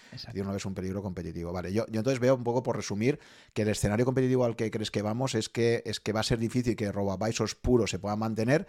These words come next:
Speaker 2: y vamos más a un modelo, digamos, de neobancos que acaban compitiendo contra los bancos tradicionales, ¿no? Si,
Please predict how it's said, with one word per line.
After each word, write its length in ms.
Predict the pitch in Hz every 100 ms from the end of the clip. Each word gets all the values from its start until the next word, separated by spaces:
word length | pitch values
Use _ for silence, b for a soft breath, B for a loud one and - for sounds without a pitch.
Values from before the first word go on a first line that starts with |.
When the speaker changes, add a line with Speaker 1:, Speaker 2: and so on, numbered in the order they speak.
| B B B
Speaker 2:
y 80 | 95
vamos 260 | 98 104
más 220 | 107 117
a 100 | 110
un 140 | 107 107
modelo, 380 | 107 104 104 120
digamos, 380 | 107 98 110
de 100 | 104
neobancos 720 | 104 101 95 117 127 123 156 -
que 60 |
acaban 560 | - 95 98 95 98 98
compitiendo 580 | - 101 101 107 107 117
contra 260 | 117 107 95
los 140 | 87
bancos 260 | 90 95 -
tradicionales, 580 | 107 95 87 90 80
¿no? 120 | 87 151
Si, 280 | 85 82